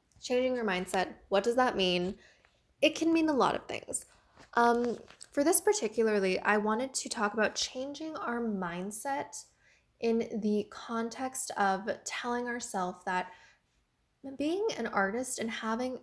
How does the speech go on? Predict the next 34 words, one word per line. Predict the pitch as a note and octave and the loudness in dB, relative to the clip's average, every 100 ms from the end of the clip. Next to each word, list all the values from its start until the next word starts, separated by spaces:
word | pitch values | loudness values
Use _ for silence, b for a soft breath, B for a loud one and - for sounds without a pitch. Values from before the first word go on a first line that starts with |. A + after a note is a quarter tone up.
| - | -4
an | G3+ G3 G#3 | -2 -2 -4
artistic | G#3 - - A#3 - | -6 -6 -10 -10 -10
career, | - A#3 G3+ F3+ F3+ - | -10 -4 -2 -2 -4 -4
uh, | G3+ F#3+ A3 - | -4 -2 -8 -16
career, | - - A3 - B B B B - | -10 -8 -8 -12 B B B B -10
having | - C4+ A3+ B3 | -2 0 0 0
an | B3 | 0
artistic | A3+ A3+ A#3 - B3 - | 0 -2 -4 -4 -4 -6
career | - B3+ G3 F3+ F#3+ C#4+ - _ B B - | -2 0 0 -2 -2 -4 -8 _ B B 0
is | C4 B3+ | 0 0
one | C4+ | -4
hundred | C4+ E4+ A4+ B4 | -4 -2 0 0
percent | F4+ C4+ - | -2 -2 -2
possible, | G3+ F#3 - - - - B B B | -2 -4 -4 -8 -10 -12 B B B
because | C4+ D4 D4 - D4+ | -2 -2 -2 -4 -6
it | C#4+ | -6
really | A#3+ C#4 D4+ A#3+ | -6 -4 -2 -4
is. | B3+ - | -6 -6
And | A3 | -6
it's | A3+ | -6
something | C4+ C4+ D4+ | -8 -8 -8
that | C4 | -6
I've | A3 - _ | -8 -10 _
talked | - - A3+ - | -14 -10 -10 -8
a | G#3 | -6
lot | G3 A3+ A3 G3 | -2 0 0 -2
about | F#3+ F#3 G3 | -2 -2 -2
on | F#3+ | -8
this | F#3 | -8
podcast | - C4+ A#3 G#3+ G#3+ | -8 -6 -4 -4 -6
before, | G#3 F#3 F3 - B B B - | -6 -4 -4 -6 B B B -4
is, | G#3+ G#3+ | -2 0
you | G#3+ | 0
know, | G#3+ | 0